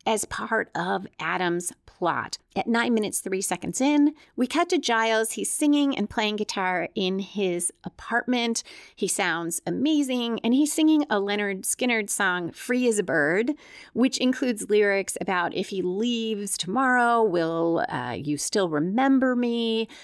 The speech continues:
that he must be traveling on. So all of this seems to fit how Giles is feeling, somewhat forgotten. Spike startles him and then pokes fun at him for being a watcher who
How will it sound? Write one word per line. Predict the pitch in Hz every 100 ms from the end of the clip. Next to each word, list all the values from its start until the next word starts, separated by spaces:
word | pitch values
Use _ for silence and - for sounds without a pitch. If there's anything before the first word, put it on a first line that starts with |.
| -
that | 190
he | 185
must | 175 -
be | 175
traveling | - 165 165 165 -
on. | 220 214 208 202 -
So | - -
all | 466 370
of | 247
this | 233 220
seems | 226 208 233
to | 226
fit | 202 185 175 -
how | 202 185
Giles | 196 185 175 170 165 -
is | 196 185 - 190 _
feeling, | - - 277 269 240 226 214 - -
somewhat | - 370 349 262
forgotten. | 233 190 180 185 196 226 254 294 - - -
Spike | - 240 254 -
startles | - 208 202 220 220 -
him | 220 185 190 208
and | 196 202
then | 202
pokes | - 196 185 -
fun | 240 254 254 233
at | 202
him | 214 196 196
for | 185
being | 185 180
a | 170
watcher | 160 214 269 254 214
who | 233